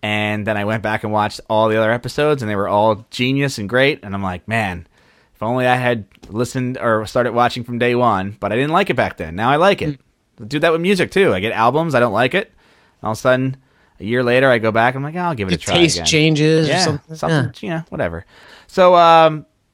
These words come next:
Speaker 1: visit our website, listen money matters dot com, and, uh, check out, uh, we have a videos page now. It's listen money matters dot com slash videos. There's only one video up there. Watch it. We're looking f-, try to win a contest. Need as many as we can. And also check out our toolbox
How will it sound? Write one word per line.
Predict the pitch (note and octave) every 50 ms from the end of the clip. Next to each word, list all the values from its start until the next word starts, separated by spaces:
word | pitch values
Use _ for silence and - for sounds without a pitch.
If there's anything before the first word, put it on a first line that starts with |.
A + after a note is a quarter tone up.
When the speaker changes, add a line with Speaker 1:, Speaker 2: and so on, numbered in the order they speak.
| _ _ -
Speaker 1:
visit | E3+ F3+ A#3 A3 A3+ G#3+
our |
website, | F3+ E3+ E3+ D#3 - F#3+ F#3 F3+
listen | F3 - D#3+ D#3
money | D3+ D3 C#3
matters | C3 C3 C3 B2+ B2 A#2
dot | - B2+ A#2+ A#2+ -
com, | B2 A#2 A#2+ B2+ D3+ E3+ F3+
and, | D3 C3+ B2+ A#2+ A#2+
uh, | A#2 A#2 A2+
check | - - D#3+ -
out, | D#3 D3+ D3 C#3+ B2+
uh, | - C#3 C3 B2+ B2 A#2+ A#2+ C3
we | C3
have | B2+
a | A#2+ A2
videos | A#2 B2 B2+ B2+ B2+ B2+ -
page | - C#3 C3+ C3 C3 B2+ C3
now. | C#3 C3+ C3+ C#3 C#3 C3
It's | G2+ -
listen | A2+ G#2 - A#2
money | G#2+ G#2 G#2
matters | G#2 G#2 G2+ G2+ F#2+
dot | G2+ G2+ F#2+
com | - A2+ G#2 F#2+ F#2
slash | - F#2+ F#2 F#2+
videos. | G2 G#2 A2 A#2 A#2 A#2 A#2+ A2+
There's | A2 F#2+ G2+
only | G2 F#2
one | F2+ G#2+ B2 C#3 D3
video | C3 C3+ C3 B2+ B2
up | B2+ B2 -
there. | B2+ B2 B2 B2 B2+ B2+ - - - _ _ -
Watch | G#2 A#2+ B2 B2+ B2 -
it. | C3+ B2 B2 F2
We're | A2+
looking | A2+ G#2+ - A2 G#2
f-, | - - _ _
try | - - A#2 A2
to | G#2+
win | G#2+ G#2+
a | G2+
contest. | F#2+ - A#2 A2 G#2 G2 A#2 G#2+ G#2 G2+ - - _ _ _ _ _ _ -
Need | - G2 G#2
as | F#2
many | G2+ G#2+ G#2 G#2
as | G2+ F#2
we | F#2+
can. | F#2 - A2+ G#2 G2+ G2+ G2
And | F#2+ G2
also | G2+ G2+ G2 - G#2+ F#2+ F2
check | - - G#2 G2 -
out | G#2 G2 F#2+ F#2
our | F#2 F#2 F2+ F2+ E2+
toolbox | - - - D3 C#3 A#2+ G#2 G#2+ G#2+ G#2 G#2 - - -